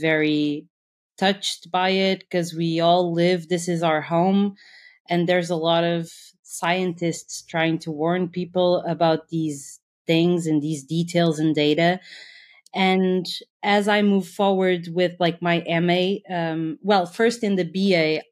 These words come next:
I did a project on, like, hurricane data, 'cause I'm really passionate about that. And then moving forward to my M A, as we specialized, I just, it felt,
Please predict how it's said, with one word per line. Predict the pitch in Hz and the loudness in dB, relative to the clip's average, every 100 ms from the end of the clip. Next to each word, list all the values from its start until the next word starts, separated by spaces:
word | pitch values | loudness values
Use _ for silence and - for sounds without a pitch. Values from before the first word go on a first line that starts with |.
| - | -6
I | 165 160 151 147 143 - 160 | -2 0 0 0 -4 -8 0
did | 160 156 | 2 2
a | |
project | 151 156 156 165 156 151 - | -2 -2 -2 0 -2 -4 -12
on, | 151 147 | -8 -6
like, | 151 143 - | -4 -4 -4
hurricane | 170 175 175 175 170 156 | 0 0 0 -4 -2 0
data, | 151 151 170 170 170 | 0 -2 -2 -4 -4
'cause | 170 | -6
I'm | 156 147 | -4 0
really | 170 175 | 0 0
passionate | 175 165 170 180 170 170 | -2 -6 -4 -2 0 0
about | 170 165 170 | 0 -4 -2
that. | 165 165 170 175 - - - _ _ | -2 0 0 -4 -16 -20 -20 _ _
And | 185 190 | 0 4
then | 180 180 180 - 202 | 4 4 0 -2 2
moving | 196 202 202 | 4 4 2
forward | 190 185 185 175 | 2 2 2 0
to | 185 | -4
my | 165 165 | -2 -2
M | 151 151 165 | -2 -2 0
A, | 165 | 0
as | 156 156 | -2 -4
we | 170 | -8
specialized, | - 175 170 170 160 151 143 151 - | -4 -4 -4 -4 -2 0 0 -2 -6
I | 175 170 | -6 -2
just, | 170 - - | -2 -4 -8
it | 196 | -8
felt, | - 170 175 | -2 0 0